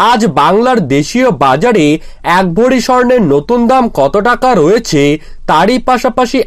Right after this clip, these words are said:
আমরা জানব আজ আঠারো ক্যারেট, একুশ ক্যারেট, বাইশ ক্যারেট এবং চব্বিশ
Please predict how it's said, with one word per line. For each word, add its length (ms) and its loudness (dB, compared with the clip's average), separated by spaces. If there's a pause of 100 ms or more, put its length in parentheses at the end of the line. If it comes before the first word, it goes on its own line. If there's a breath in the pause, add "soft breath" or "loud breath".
(120)
আমরা 240 0 (180)
জানব 300 2 (600 loud breath)
আজ 100 0 (200)
আঠারো 240 0 (100)
ক্যারেট, 320 2 (400 soft breath)
একুশ 260 -2 (120)
ক্যারেট, 340 2 (400 soft breath)
বাইশ 260 2 (100)
ক্যারেট 340 0 (380 soft breath)
এবং 160 2 (180)
চব্বিশ 320 0